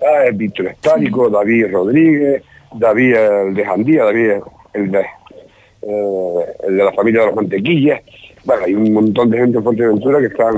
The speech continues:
Speaker 1: Pedrito, Pedro Umpierre, el hijo de Cuba, que ha grabado un disco y está haciendo una música diferente, que está haciendo maravillas,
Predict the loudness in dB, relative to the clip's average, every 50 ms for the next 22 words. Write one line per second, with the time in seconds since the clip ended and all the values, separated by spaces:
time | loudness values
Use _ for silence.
0 | -2 -2 -2 -2 -2 0 0 0 0 0 0 -4 -4 -6 -10 -14 -8 -2 0 0
1 | 2 0 0 0 0 0 0 2 0 0 0 0 0 0 0 -2 -2 0 0 0
2 | 0 0 0 0 0 0 2 2 2 0 0 -2 -6 -10 -12 -14 -12 -8 -6 -6
3 | -4 -2 -4 -4 -2 0 0 0 0 0 0 0 0 0 0 -2 -2 -2 -2 -2
4 | 0 0 0 0 -2 -4 -6 -6 -6 -6 -4 -2 0 0 0 2 2 0 -2 -4
5 | -8 -20 -20 -20 -20 -20 -20 -20 -14 -6 -2 0 2 2 2 2 2 2 2 0
6 | -2 -2